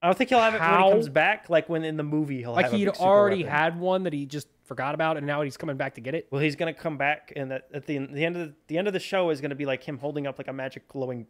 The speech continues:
Speaker 1: crystal or whatever, the super duper gem. Gonna be like, "And now I can instigate my revival plan," and he's going to, like, hold up his crystal,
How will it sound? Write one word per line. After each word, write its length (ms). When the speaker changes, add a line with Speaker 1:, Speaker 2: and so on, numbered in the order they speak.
Speaker 1:
crystal 340
or 120
whatever, 400
the 220
super 340
duper 260
gem. 380
Gonna 140
be 80
like, 220
"And 100
now 260
I 120
can 320
instigate 680
my 200
revival 680
plan," 600
and 100
he's 160
going 260
to, 80
like, 140
hold 220
up 140
his 200
crystal, 560